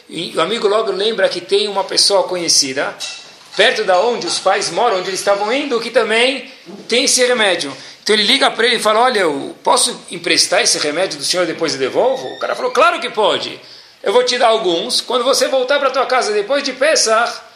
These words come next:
você me devolve." Eles chegam lá perto de Monsey, onde estavam indo pro destino. Eles veem esse amigo chamado Shmuel na porta esperando eles com o remédio. Só que junto com o remédio tinha um chocolate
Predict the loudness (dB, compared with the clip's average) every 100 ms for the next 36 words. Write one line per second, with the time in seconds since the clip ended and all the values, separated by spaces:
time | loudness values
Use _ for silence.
0 | -20 -20 -4 0 0 2 2 4 2 0
1 | -8 -14 -20 -20 -20 -18 -8 0 2 4
2 | 2 2 2 0 -2 -4 -8 -6 -2 0
3 | -2 -2 -8 -10 -10 -8 -6 -6 -6 -8
4 | -12 -10 -6 -4 -4 -6 -10 -16 -20 -20
5 | -20 -12 -4 0 2 4 2 0 -2 -2
6 | 0 0 0 -2 -2 0 2 0 -6 -18
7 | -20 -4 0 2 2 0 0 -2 -2 0
8 | 0 2 2 0 -2 -2 -2 0 0 -2
9 | -8 -14 _ _ _ -16 -12 -4 -2 -2
10 | -2 0 0 2 0 -2 -2 -2 2 2
11 | 2 -2 -10 -20 _ -14 -10 -2 2 2
12 | 0 -4